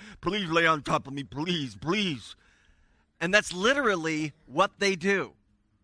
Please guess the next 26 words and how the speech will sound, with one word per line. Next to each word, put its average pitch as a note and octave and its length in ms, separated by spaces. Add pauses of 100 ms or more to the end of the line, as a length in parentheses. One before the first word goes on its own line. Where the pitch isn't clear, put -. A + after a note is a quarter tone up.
(240)
In F3 80
a F#3+ 60
very F#3+ 320
real F#3 400
sense, - 880
they F3+ 160
can't G3 420
make E3+ 320
it B2+ 200 (920)
without D#3+ 400
each C#3+ 220
other. A#2+ 320 (1500)
Today F#3+ 160
we F#3 220
had F3+ 160
a E3 80
reading F3 340
from D#3 480
Paul's F3 460
letter E3+ 280
to F3 220
the D3+ 120
Ephesians E3 640
that D3 100
he E3+ 140
writes E3+ 540